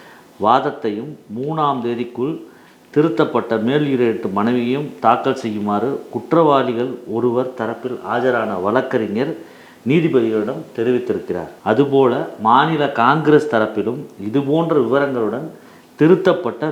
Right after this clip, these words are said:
மேல்முறையீட்டு மனுவை தாக்கல் செய்யுமாறு நீதிபதிகள் அறிவுறுத்தியுள்ளனர். இந்த வழக்கு இரண்டு வார காலத்துக்கு விசாரணை நடத்தப்பட வேண்டிய அவசியம் இருக்கும்.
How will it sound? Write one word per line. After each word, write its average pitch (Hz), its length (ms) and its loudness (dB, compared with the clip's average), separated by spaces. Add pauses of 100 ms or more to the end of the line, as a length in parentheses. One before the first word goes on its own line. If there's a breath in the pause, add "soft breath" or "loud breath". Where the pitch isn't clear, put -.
மேல்முறையீட்டு 135 800 2
மனுவை 117 440 -2
தாக்கல் 131 360 0
செய்யுமாறு 107 720 -4
நீதிபதிகள் 113 760 0
அறிவுறுத்தியுள்ளனர். 110 880 0 (460 loud breath)
இந்த 110 140 2
வழக்கு 151 600 4
இரண்டு 170 400 4
வார 147 300 4
காலத்துக்கு 135 680 -4
விசாரணை 135 540 -2
நடத்தப்பட 113 640 0
வேண்டிய 104 340 0
அவசியம் 113 520 0
இருக்கும். 120 420 0